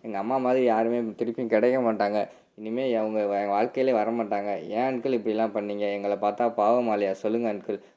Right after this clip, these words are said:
உங்களோட குழந்தைங்க எல்லாம், உங்களோட குழந்தைங்கன்னா இப்படி தான் பண்ணியிருப்பீங்களா?" அப்படி இப்படின்னு ரொம்ப சென்டிமெண்ட்டாக பேச ஆரம்பிச்சிட்டாங்க. அவனும் தலை குனிஞ்சு கு-, அதை, அதாவது தலை குனிஞ்சு கவலைப்பட்டுக்கிட்டே ஒரு மாதிரி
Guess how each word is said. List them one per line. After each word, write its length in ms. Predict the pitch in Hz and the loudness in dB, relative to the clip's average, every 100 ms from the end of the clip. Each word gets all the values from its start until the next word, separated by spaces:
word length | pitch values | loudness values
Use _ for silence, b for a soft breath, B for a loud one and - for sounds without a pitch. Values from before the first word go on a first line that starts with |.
| - | -16
உங்களோட 360 | 101 113 120 117 | -6 -2 0 2
குழந்தைங்க 420 | 113 120 127 123 113 | 2 0 0 2 2
எல்லாம், 340 | 113 123 110 | 2 2 2
உங்களோட 220 | 120 120 113 | 2 2 2
குழந்தைங்கன்னா 380 | 113 123 120 117 | 0 2 0 0
இப்படி 180 | 104 | 0
தான் 160 | 107 110 | -2 -2
பண்ணியிருப்பீங்களா?" 680 | 101 110 120 110 101 101 101 | -2 -2 -2 -2 -2 0 0
அப்படி 240 | 98 101 | 0 -4
இப்படின்னு 460 | 98 107 113 139 135 | -4 -4 -4 -4 -2
ரொம்ப 260 | 107 123 127 | 0 0 0
சென்டிமெண்ட்டாக 520 | 113 123 139 131 127 | -2 -4 -2 0 2
பேச 300 | 110 107 107 | 2 0 -2
ஆரம்பிச்சிட்டாங்க. 560 | 104 104 - 104 95 92 b b b | -4 -6 -8 -8 -6 -8 b b b
அவனும் 300 | - 110 127 | -12 -8 -4
தலை 200 | 113 107 | 0 2
குனிஞ்சு 320 | 117 117 120 110 | 2 2 -2 -2
கு-, 260 | 107 104 98 | 0 0 0
அதை, 180 | 98 - - | -2 -4 -6
அதாவது 220 | 107 113 | 0 0
தலை 240 | 113 110 120 | 2 2 2
குனிஞ்சு 220 | 120 120 | 0 0
கவலைப்பட்டுக்கிட்டே 640 | 110 113 113 107 104 101 113 | 2 2 2 -2 -4 0 2
ஒரு 140 | 107 | 2
மாதிரி 300 | 104 104 110 | 0 0 0